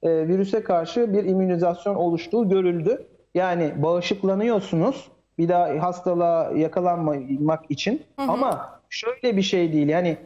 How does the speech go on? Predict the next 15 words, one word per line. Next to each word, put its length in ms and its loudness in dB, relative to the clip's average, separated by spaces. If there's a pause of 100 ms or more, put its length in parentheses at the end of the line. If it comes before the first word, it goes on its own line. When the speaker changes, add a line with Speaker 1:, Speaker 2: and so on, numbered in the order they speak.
(160)
Speaker 1:
bazı 320 2
hastalıkları 880 -2
kabul, 260 -2 (360)
aşılandıktan 760 0
sonra 320 -2
biliyorsunuz 520 0
çok 360 0
uzun 520 2
uzun 280 2
zamanlar, 520 2
yani 220 0
ömrümüz 540 2
boyunca 400 2
bağışık 340 -2
olabiliyoruz. 600 0